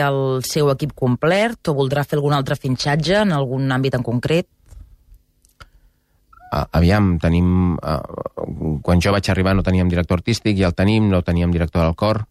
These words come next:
Speaker 2: ja el tenim, en Peter Burian. Eh, tenim un gran director musical, que és en Josep Pons, que és, que és una peça fonamental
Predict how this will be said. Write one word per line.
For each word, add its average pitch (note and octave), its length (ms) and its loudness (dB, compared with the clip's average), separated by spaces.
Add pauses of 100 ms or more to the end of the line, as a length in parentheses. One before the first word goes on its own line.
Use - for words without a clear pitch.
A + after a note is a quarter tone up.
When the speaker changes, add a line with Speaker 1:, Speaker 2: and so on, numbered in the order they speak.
(100)
Speaker 2:
ja F2+ 100 0
el F2 80 0
tenim, G2 300 2
en E2+ 40 0
Peter F2 220 0
Burian. A2+ 440 0 (600)
Eh, E2+ 400 2
tenim F#2 300 4
un F2+ 100 4
gran G#2+ 240 2
director F2 300 -2
musical, F2 500 0
que E2+ 80 -2
és D#2+ 140 -6
en D#2+ 180 0
Josep D#2 320 -2
Pons, G2+ 320 2
que D#2 140 -6
és, - 100 -6
que D#2+ 140 -4
és E2 100 -4
una D#2+ 160 0
peça D#2+ 240 0
fonamental E2 680 2